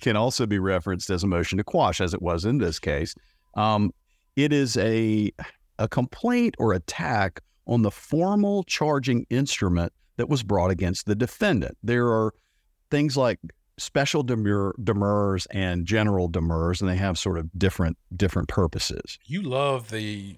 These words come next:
Speaker 2: the origins of words. Is this French?
Speaker 1: Uh, I, yes, I believe it is. I believe it means, um, to be shy and demur.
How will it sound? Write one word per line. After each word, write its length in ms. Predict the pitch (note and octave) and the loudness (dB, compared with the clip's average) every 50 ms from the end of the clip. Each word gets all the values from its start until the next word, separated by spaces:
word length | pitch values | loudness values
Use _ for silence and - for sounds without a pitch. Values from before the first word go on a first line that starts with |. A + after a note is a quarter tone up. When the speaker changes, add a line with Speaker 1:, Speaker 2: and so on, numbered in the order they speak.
| _ _ - | _ _ -14
Speaker 2:
the 300 | G#2+ G#2+ G#2 G2 F#2+ F2+ - | -10 -10 -8 -8 -10 -10 -10
origins 520 | - A2+ A#2 A#2 A#2 A2+ G#2 A#2+ A2 G#2 G#2 | -8 -6 -4 -4 -4 -4 -4 -6 -8 -8 -8
of 120 | G2+ F2+ F#2 | -8 -8 -6
words. 360 | G2+ G#2+ A2 G#2+ G#2 G2+ G#2 | -4 -4 -2 -2 -4 -6 -8
Is 80 | F#2 | -8
this 160 | G#2 D3 D3+ - | -6 -6 -6 -6
French? 500 | - - A2 A#2 C#3+ - - - - _ _ _ _ _ _ _ _ _ _ _ _ _ _ _ _ _ _ _ _ _ _ _ | -8 -8 -8 -8 -8 -8 -12 -14 -16 _ _ _ _ _ _ _ _ _ _ _ _ _ _ _ _ _ _ _ _ _ _ _
Speaker 1:
Uh, 200 | - A2+ A2 A2 - - | -2 0 0 0 0 -2
I, 80 | - - - | -6 -4 0
yes, 340 | C#3+ F3+ C#4+ F4+ D4+ - - | 2 2 2 2 2 0 -2
I 60 | A2+ | -2
believe 260 | G2+ A#2 C#3+ D#3 D#3+ | 0 2 2 2 2
it 80 | C#3 G#2+ | 2 2
is. 400 | C3 F3 D3+ F#2 E2 E2 - - | 2 2 0 0 -4 -6 -8 -6
I 40 | - F2+ | -4 -2
believe 240 | G#2+ B2 C3+ C3+ | 0 0 0 2
it 100 | C3+ G#2+ | 0 0
means, 460 | - A2 A2 A2+ A2+ A2 G2+ - - - - | 0 2 2 4 2 2 0 -2 -6 -4 -2
um, 360 | G#2 G2+ G2 F#2+ F#2+ F2+ F2+ _ _ _ _ _ _ _ - | 0 0 2 2 0 -2 -4 _ _ _ _ _ _ _ -6
to 140 | - A2 | -4 0
be 160 | F#2+ G#2+ G#2 G2 | 0 2 2 2
shy 520 | - - C#3 C#3 B2+ G#2 F2 D#2+ D#2+ F2 - _ _ _ _ _ - | 0 2 2 2 2 2 0 -4 -6 -8 -12 _ _ _ _ _ -2
and 200 | F#2 F2+ F2+ E2+ | 0 2 2 2
demur. 460 | D#2+ G2+ G2 G2+ A#2 A#2 F2 E2+ D#2+ | 2 2 2 2 2 0 0 -2 -6